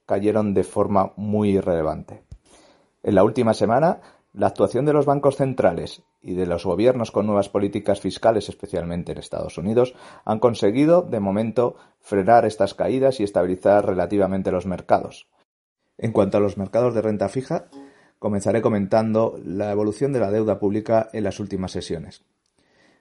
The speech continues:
Destacar que primeramente hubo sesiones de gran tensión y gran volatilidad en las primas de riesgo, fundamentalmente de Italia, pero también de España y de otros países.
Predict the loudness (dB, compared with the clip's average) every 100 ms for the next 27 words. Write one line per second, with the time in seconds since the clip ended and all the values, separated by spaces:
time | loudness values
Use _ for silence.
0 | _ -6 0 2 2 0 -8 _ _ _
1 | _ -10 -6 -4 -2 -2 -2 -2 -4 -4
2 | -8 -6 -4 -4 -4 -2 -2 0 -2 -4
3 | 0 0 0 -2 -6 -2 0 0 -2 -8
4 | -4 -2 0 0 0 -2 -2 0 0 -2
5 | _ _ _ -6 -6 -4 -4 -2 0 0
6 | 2 2 0 -4 -4 -2 -2 -2 -2 -2
7 | -2 -2 -2 -2 0 0 0 0 0 0
8 | 0 -2 -2 -2 -4 -2 0 0 -2 -6
9 | -6 -6 -6 -8 -16 -20